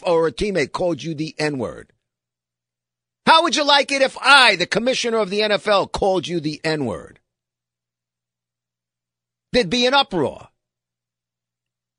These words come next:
And if somebody called you the N-word and I, the commissioner, Roger Goodell of the National Football League, didn't do anything about it, my ass would be roasted and toasted for not doing anything.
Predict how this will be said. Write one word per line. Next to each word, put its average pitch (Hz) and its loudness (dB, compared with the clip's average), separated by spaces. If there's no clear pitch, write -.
And 190 6
if 165 0
somebody 294 2
called 254 4
you 240 0
the 208 -4
N-word 208 0
and 175 0
I, 214 6
the 170 -4
commissioner, 208 -2
Roger 196 0
Goodell 202 0
of 170 -2
the 175 -4
National 185 -2
Football 190 -2
League, 196 -2
didn't 202 -2
do 214 -2
anything 208 -2
about 208 0
it, 214 -2
my 220 2
ass 220 0
would 196 0
be 185 -2
roasted 214 0
and 190 -2
toasted 214 0
for 269 2
not 170 0
doing 123 0
anything. 104 -8